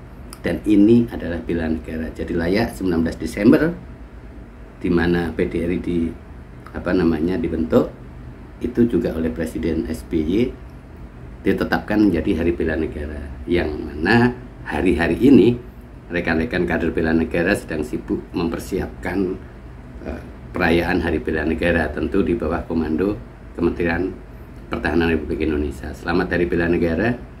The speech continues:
atau Dirgahayu ke tujuh puluh empat Hari Bela Negara.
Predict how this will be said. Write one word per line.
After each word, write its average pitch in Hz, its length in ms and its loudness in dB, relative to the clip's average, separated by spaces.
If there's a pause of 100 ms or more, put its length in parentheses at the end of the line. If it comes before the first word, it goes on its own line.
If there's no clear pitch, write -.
(380)
atau 80 480 -2 (160)
Dirgahayu 82 720 -2
ke 87 320 -4
tujuh - 240 -4
puluh 85 240 2
empat 92 220 -2 (160)
Hari 85 320 0
Bela 82 240 2
Negara. 80 320 0